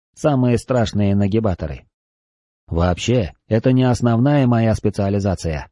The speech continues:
бой на мечах», сообщил он по секрету, оглянувшись по сторонам. «Одри куда лучше в этом, да и птица тоже,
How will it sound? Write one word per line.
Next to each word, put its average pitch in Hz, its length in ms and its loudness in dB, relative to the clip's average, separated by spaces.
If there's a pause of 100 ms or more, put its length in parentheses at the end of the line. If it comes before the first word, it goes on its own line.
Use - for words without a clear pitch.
бой 120 260 2
на 90 80 0
мечах», 98 460 -4 (340)
сообщил 98 560 -2
он 110 220 0
по 98 120 -4
секрету, 127 640 -2
оглянувшись 117 600 0
по 92 100 -8
сторонам. 87 540 -6 (760)
«Одри 131 440 2
куда 131 300 0
лучше 135 340 0
в 131 80 2
этом, 82 340 -2 (320)
да 104 140 0
и 156 120 2
птица 139 380 -2
тоже, 104 420 0